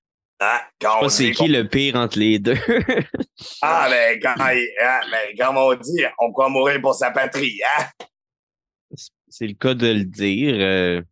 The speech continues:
Speaker 1: Fait que, euh,
Speaker 2: Ouais.
Speaker 1: ouais, ben, suite à ce marché, euh, Ishii, il a, il a accepté.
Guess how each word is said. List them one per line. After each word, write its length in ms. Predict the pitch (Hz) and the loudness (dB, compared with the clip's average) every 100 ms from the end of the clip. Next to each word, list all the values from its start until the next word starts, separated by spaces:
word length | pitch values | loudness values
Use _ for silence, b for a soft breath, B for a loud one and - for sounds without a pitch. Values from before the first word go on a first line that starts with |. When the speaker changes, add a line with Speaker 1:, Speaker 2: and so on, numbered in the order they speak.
| _ _ _ _ _ _ | _ _ _ _ _ _
Speaker 1:
Fait 200 | 120 107 101 | -2 0 -2
que, 160 | 104 | -4
euh, 380 | 104 104 104 95 - - | 0 2 0 -2 -6 -6
Speaker 2:
Ouais. 100 | 92 - - | -6 -6 -2
Speaker 1:
ouais, 260 | 120 120 - | 0 0 -4
ben, 120 | - - _ | -12 -18 _
suite 320 | - - 151 135 | -10 -4 -2 0
à 80 | |
ce 100 | 120 | 0
marché, 600 | 139 131 113 - 160 139 120 | 0 0 0 -2 0 2 4
euh, 300 | 107 104 101 - | 4 4 2 -6
Ishii, 460 | 117 98 - 143 135 | -12 -6 -4 -2 0
il 60 | 120 | 4
a, 420 | 117 110 107 98 98 | 4 4 2 0 -2
il 100 | 110 | 0
a 80 | 113 | 0
accepté. 680 | 107 - 110 95 127 165 | 0 -4 -6 -6 -6 -6